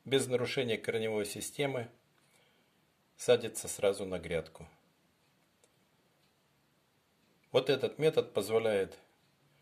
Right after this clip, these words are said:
на Южном Урале получать в открытом грунте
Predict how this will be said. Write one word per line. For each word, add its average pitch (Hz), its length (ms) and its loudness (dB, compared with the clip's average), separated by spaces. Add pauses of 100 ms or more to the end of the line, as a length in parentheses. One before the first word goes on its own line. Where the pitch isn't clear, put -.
(640)
на 127 80 -2
Южном 104 480 -2
Урале 131 440 2 (1300)
получать 120 640 0 (1300)
в 110 40 4
открытом 104 540 0
грунте 113 540 -6